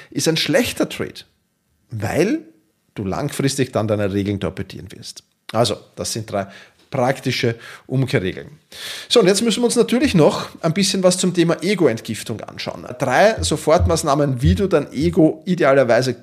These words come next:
komplett raushalten kannst oder zumindest sehr, sehr minimieren kannst. Und die Maßnahme Nummer eins, die du setzen kannst, ist das Ego-Journal. Ja,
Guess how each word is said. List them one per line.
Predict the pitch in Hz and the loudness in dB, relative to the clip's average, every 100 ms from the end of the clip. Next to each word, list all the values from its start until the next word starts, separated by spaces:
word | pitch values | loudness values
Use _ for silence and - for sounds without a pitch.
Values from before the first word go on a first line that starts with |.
| - | -2
komplett | - 170 147 135 | 0 2 2 2
raushalten | 110 120 117 104 113 | 2 2 0 -4 -6
kannst | - 110 - | -6 -6 -6
oder | 120 117 | -8 -6
zumindest | - 113 110 107 - - - | -6 -2 -2 -4 -10 -20 -12
sehr, | - 117 | -6 -2
sehr | 117 101 - - | -2 -4 -12 -6
minimieren | 113 117 110 85 95 | -4 -2 -4 -8 -10
kannst. | - - | -10 -6
Und | 123 | -2
die | 160 | 2
Maßnahme | 156 175 - 170 170 | 2 2 2 2 4
Nummer | 156 131 | 2 2
eins, | 135 226 - | 0 0 2
die | |
du | 247 | 2
setzen | 185 160 - 160 | 4 2 0 -2
kannst, | 143 - | -2 -2
ist | 127 131 | -4 -4
das | - | -4
Ego-Journal. | 113 120 120 107 87 62 - _ _ | -2 -2 -2 -4 -6 -10 -14 _ _
Ja, | - | -20